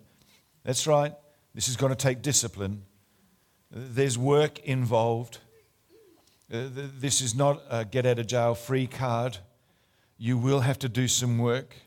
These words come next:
You will have to spend some time doing this. Uh, how many of us know that, you know, like, our kids, when they grew up and they were babies,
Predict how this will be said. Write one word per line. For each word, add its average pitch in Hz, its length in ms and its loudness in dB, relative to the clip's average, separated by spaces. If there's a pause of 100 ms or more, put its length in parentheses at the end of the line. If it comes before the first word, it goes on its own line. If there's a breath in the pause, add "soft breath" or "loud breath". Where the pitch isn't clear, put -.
(240)
You 123 160 -2
will 127 200 2
have 120 180 0
to 120 100 -6
spend 123 360 0
some 117 200 -2
time 113 380 0
doing 113 320 -2
this. 123 360 -8 (1000 soft breath)
Uh, 90 60 -14 (200)
how 156 140 0
many 170 180 4
of 143 80 0
us 120 140 0
know 139 320 4
that, 123 260 0
you 127 60 -2
know, 120 160 4
like, 113 180 2 (180)
our 127 140 -4 (220)
kids, 139 320 0
when 117 120 0
they 110 100 0
grew 127 260 2
up 127 140 2
and 113 100 -2
they 110 60 2
were 107 100 0
babies, 117 640 0